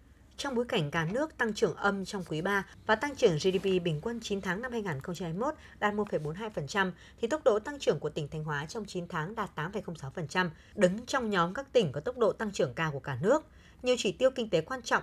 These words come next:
tăng khá và tăng mạnh. Trong đó, tổng thu ngân sách nhà nước trên địa bàn đạt trên hai mươi tư nghìn tỷ đồng, bằng chín mươi hai phần trăm dự toán năm, tăng mười lăm phần trăm so với cùng kỳ. Đặc biệt, thu nội địa tăng hai mươi hai phần trăm so với cùng kỳ.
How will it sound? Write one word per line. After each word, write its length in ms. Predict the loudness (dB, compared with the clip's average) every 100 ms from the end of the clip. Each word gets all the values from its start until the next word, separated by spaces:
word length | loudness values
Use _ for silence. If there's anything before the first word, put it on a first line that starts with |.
| 0
tăng 160 | -4 -2
khá 240 | -4 -2
và 100 | -2
tăng 200 | 0 0
mạnh. 160 | 0 -2 -12 -20 -20 -4
Trong 160 | 2
đó, 320 | 6 6 4 0
tổng 180 | 2 2
thu 100 | 0
ngân 140 | -4 -4
sách 180 | -4
nhà 140 | -2 -2
nước 160 | 0 0
trên 160 | -2 -2
địa 100 | 0
bàn 200 | 0 0 -8 0
đạt 180 | 2 2
trên 140 | -2
hai 120 | -4 -2
mươi 100 | 2
tư 160 | 2
nghìn 180 | 2 -2
tỷ 140 | -2
đồng, 260 | 0 2 0 -6 -14 0
bằng 180 | 0
chín 160 | 2 -4
mươi 100 | -2
hai 120 | -4 -2
phần 120 | -4
trăm 180 | -4 -6
dự 100 | -4
toán 240 | -4 2
năm, 180 | 2 2 -4 -8 -4
tăng 140 | 0
mười 100 | 0
lăm 120 | 0 -2
phần 120 | -4
trăm 200 | -4 -4
so 140 | -4
với 120 | -4
cùng 160 | -4 -4
kỳ. 280 | 0 2 0 -8 -2
Đặc 140 | 0 6
biệt, 180 | 6 6
thu 100 | 2
nội 100 | 2
địa 180 | 4 2
tăng 200 | 2 -6
hai 160 | -4 -4
mươi 80 |
hai 100 | -4
phần 160 | -4 -4
trăm 200 | -4 -4
so 100 | -6
với 100 | -6
cùng 200 | -4 0
kỳ. 260 | 2 2